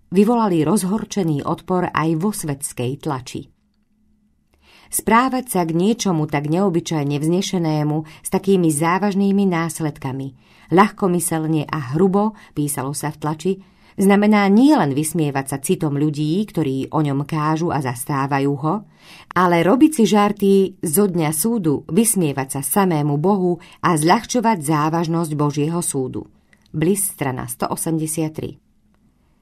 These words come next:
Pôvodca všetkého zla sa snažil nielen mariť vplyv adventného posolstva,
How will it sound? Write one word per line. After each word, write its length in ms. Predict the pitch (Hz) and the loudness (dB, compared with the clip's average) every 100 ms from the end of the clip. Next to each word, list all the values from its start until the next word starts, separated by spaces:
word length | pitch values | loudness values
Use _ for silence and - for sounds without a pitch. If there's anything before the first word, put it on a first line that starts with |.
| _ _ _ _ _ | _ _ _ _ _
Pôvodca 760 | 208 240 247 220 - 160 170 | 4 4 4 2 0 -2 -2
všetkého 540 | 196 185 165 165 160 160 | -2 -6 -4 -2 -2 -2
zla 220 | 156 156 185 | 0 -2 -2
sa 100 | 190 | -4
snažil 480 | - 185 180 170 160 | -2 -2 0 0 0
nielen 580 | 175 214 233 208 143 139 | 2 4 2 0 -2 -2
mariť 480 | 143 170 151 - - | 0 0 -2 -6 -8
vplyv 320 | 175 175 135 | -2 -2 0
adventného 680 | 131 147 151 147 147 139 139 | -2 0 -4 -4 -6 -6 -6
posolstva, 720 | 156 160 147 147 - 147 147 | -6 -6 -8 -8 -6 -4 -4